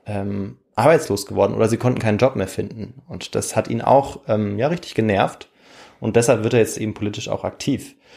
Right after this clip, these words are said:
Und er war dabei auch kein Einzelfenomen, das muss man dazu sagen. Also, äh, nach dieser Großen Depression hatten viele Amerikaner ihren politischen Standpunkt überdacht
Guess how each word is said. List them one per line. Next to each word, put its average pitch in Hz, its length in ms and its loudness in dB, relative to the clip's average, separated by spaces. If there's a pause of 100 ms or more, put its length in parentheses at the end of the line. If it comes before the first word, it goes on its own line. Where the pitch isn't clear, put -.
(220)
Und 165 380 4
er 117 120 4
war 117 80 4
dabei 117 300 4
auch - 100 -4
kein - 180 0
Einzelfenomen, 101 720 0
das 98 140 -2
muss 123 120 -2
man 123 80 2
dazu 120 320 0
sagen. 90 300 2
Also, 98 380 -2
äh, 98 200 0
nach 107 220 0
dieser 110 180 0
Großen 120 300 2
Depression 117 480 0
hatten - 180 -4
viele 185 280 0
Amerikaner 104 580 0
ihren 110 320 -2
politischen 117 380 0
Standpunkt 123 560 0
überdacht 98 600 -2